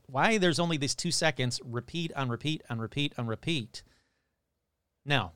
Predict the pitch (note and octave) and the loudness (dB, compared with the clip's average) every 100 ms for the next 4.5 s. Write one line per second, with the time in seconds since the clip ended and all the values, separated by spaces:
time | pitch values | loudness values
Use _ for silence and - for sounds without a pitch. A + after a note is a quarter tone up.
0 | _ G3+ G3 A#3 F#3+ B2+ A2 C#3 C3 B2+ | _ -6 0 2 2 0 0 0 2 -2
1 | A2 - B2+ B2 - A#2+ A2+ A2+ G2 F#2+ | -4 -4 -2 -2 -2 -2 -2 -2 -4 -6
2 | G2 G2+ G2 - _ _ _ - D#3 D3+ | -6 -6 -6 -8 _ _ _ 0 2 2
3 | D3+ F3+ D3+ F3+ - - C#3+ - A#2 - | 0 -2 -2 -2 -2 -2 -4 -2 -4 -2
4 | A2+ G#2+ _ C3+ | -4 -6 _ -4